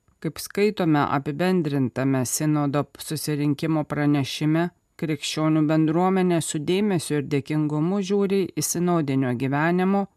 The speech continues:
ir bendro įžvalgumo praktikas, kurias per šimtmečius kūrė pašvęstojo gyvenimo bendruomenės. Tad, pasak naujosios dikasterijos sekretorės, svarbu išklausyti ir atskleisti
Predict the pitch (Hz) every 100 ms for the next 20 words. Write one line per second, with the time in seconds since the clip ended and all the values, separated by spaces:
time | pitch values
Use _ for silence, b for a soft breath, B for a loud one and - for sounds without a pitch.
0 | _ - 226 190 180 190 190 196 180 170
1 | 175 151 156 160 147 185 214 185 - 104
2 | - - - - - 170 226 - 196 180
3 | 180 180 190 185 - 180 - 190 190 180
4 | 180 - _ 202 202 233 226 - 233 214
5 | 196 165 160 165 165 156 175 180 190 180
6 | 123 113 78 - - - - _ - 220
7 | - 190 185 202 - 196 190 190 208 190
8 | 156 131 - 131 147 143 123 147 151 147
9 | 135 143 143 147 139 165 180 180 170 -
10 | - 170 165 151 160 147 - 160 151 -
11 | 190 196 202 196 - 160 151 - - 170
12 | 165 143 - 170 147